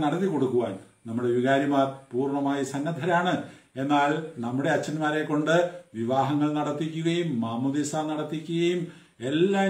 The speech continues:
ചെയ്യുന്നതായ മറുവിഭാഗത്തിലെ നേതാക്കൾ മൃതശരീരം അടക്കം ചെയ്യാൻ നമ്മുടെ വികാരി അടുത്തു ചെന്നാൽ അത്, അത് തീണ്ടലാണ് എന്നുള്ള വിധത്തിൽ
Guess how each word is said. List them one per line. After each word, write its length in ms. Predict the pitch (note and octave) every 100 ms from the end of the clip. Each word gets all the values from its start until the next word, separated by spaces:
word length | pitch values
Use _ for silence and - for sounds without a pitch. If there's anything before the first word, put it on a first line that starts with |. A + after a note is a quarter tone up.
| E3+
ചെയ്യുന്നതായ 720 | F3 E3 E3 E3 D3+ D3+ D3 C#3+ C#3+ C#3
മറുവിഭാഗത്തിലെ 760 | C3 C3+ A#2 B2+ B2+ C3 B2 A2+ A2+ -
നേതാക്കൾ 460 | G#2+ A#2 B2+ B2 B2+ B2 A#2 - _ _ _ - A2+
മൃതശരീരം 760 | D3+ A#3+ - A#3 G3 F#3 F3 D#3
അടക്കം 320 | D3 C#3+ F3 C#3
ചെയ്യാൻ 340 | C3+ B2+ A#2 G2+ - - -
നമ്മുടെ 280 | A2+ C#3 E3 C#3+
വികാരി 380 | C3+ B2 A#2+ A#2 - A2
അടുത്തു 380 | B2 C#3 C#3+ E3+ D#3+
ചെന്നാൽ 420 | C3+ C3 B2 A#2+ A#2
അത്, 160 | A2+ A2+ G#2+ - - _ A2
അത് 120 | A#2 A#2+ A#2+
തീണ്ടലാണ് 640 | C3 F3 F#3 D#3 C3+ B2 A#2+ -
എന്നുള്ള 260 | A#2+ B2 A#2 G#2+
വിധത്തിൽ 340 | A#2+ A#2